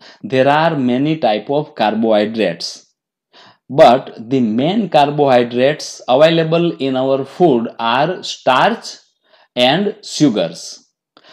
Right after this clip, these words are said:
We can easily test if a food item contains starch. So starch is what? Starch is a carbohydrate,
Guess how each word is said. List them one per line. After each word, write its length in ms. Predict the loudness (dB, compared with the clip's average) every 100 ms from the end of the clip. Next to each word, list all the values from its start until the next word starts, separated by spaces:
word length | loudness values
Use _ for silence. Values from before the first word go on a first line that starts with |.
| -20 -14
We 360 | -2 0 0
can 340 | 0 0 0 0
easily 480 | -2 0 0 0 -2
test 500 | 0 2 0 -2 -14 -6
if 240 | -6 -6 -8
a 120 | -8
food 360 | -6 -2 0 2
item 440 | 0 -2 -4 -4
contains 720 | -6 -8 -6 -6 -6 -8 -14 -14 -14
starch. 680 | -6 -4 -4 -8 -16 -20 -20 _ _ _ _ _
So 240 | -14 -4 -4
starch 540 | -2 -2 2 0 0
is 220 | -4 -2
what? 380 | 0 2 0 -6 -20 _ _
Starch 680 | -20 -4 0 0 -2 -8 -6
is 180 | -4 -4
a 80 |
carbohydrate, 960 | 0 0 2 0 0 -4 -8 -12 -14